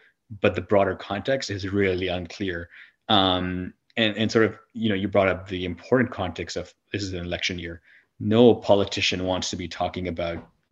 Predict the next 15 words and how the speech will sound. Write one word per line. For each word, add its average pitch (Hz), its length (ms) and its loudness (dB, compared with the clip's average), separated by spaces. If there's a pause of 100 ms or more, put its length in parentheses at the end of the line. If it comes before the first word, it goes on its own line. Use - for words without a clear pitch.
(100)
foreign 90 440 -6 (140)
policy 87 520 -6
and 85 140 -12
foreign 98 220 0
affairs, 87 500 -4 (420)
um, 87 580 0 (160)
in 92 360 -2 (260)
a 92 200 2
midterm 90 520 -2
year, 80 280 -8 (340)
um, 85 380 0
in 104 80 -4
a 92 40 -2
year 95 400 6
that, - 240 -4